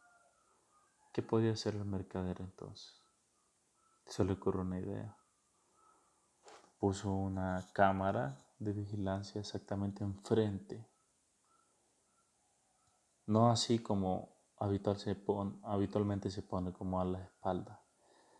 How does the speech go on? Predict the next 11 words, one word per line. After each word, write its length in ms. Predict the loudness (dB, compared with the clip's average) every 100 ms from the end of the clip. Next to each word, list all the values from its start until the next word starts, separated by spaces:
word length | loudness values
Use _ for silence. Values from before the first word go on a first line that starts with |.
| _ -6
No, 320 | -4 -4 -12 -8
la 220 | -6 -2
puso 400 | 0 0 -4 -4
enfrente 1040 | 0 0 0 -4 0 2 4 2 -2 -2 -4 -12 _ _ _ _ _ _ _ _ _ _ _ _ _ _ _ _ _ _ _ _ _ _ _ _ _
de 120 | 2
donde 260 | 6 6 4
están 260 | 0 -2 -2
las 160 | -2
frutas. 380 | 0 0 0 -2
O 20 |
sea, 220 | -4 -6